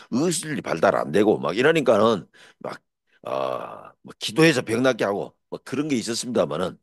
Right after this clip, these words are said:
지금은 뭐냐, 그 의술 많이 발달했어요. 그러니까 치료는 의사 선생님한테 맡기면 돼요. 그래서 의사 선생님 지시한 대로 지금 다 가면 되는데, 근데는 중요한 거는 뭐냐니까 그 사람 병을 고쳐놔도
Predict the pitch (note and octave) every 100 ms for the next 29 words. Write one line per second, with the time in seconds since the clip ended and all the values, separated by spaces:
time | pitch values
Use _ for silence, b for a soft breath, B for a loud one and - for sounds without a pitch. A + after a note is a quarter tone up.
0 | _ b b - - A3 C#4 A#3 C#3+ C#3+
1 | - F2 D#3+ A#3+ D#3 - - - - B3
2 | - - D3+ - - - _ _ _ _
3 | _ _ _ _ _ _ G#3+ C#4 - B
4 | B B - - - C#4+ E4+ B3+ A#2 D3+
5 | A3 A3+ A3+ B3+ A#3+ - B2 - _ _
6 | - - - C3 - D#2 F2 - b b
7 | F2 G#2+ C3 C3+ B2 A#2+ G#2+ - G#2+ C3+
8 | C#3+ A#2 E2 C#2+ E2+ D2+ G#2+ G#2 D2 F2+
9 | - - b b b b - A3+ G#3+ D3+
10 | A2 - D#3+ G#3+ A#3+ A3+ E3+ A#2+ B2+ A#2
11 | F#2+ F2 - - _ _ _ _ _ _
12 | _ _ _ _ _ b b _ _ -
13 | F#3 A#3 A#3 E3 G3 A3 D3 D3 G3 F#3+
14 | F3 A#3+ F4+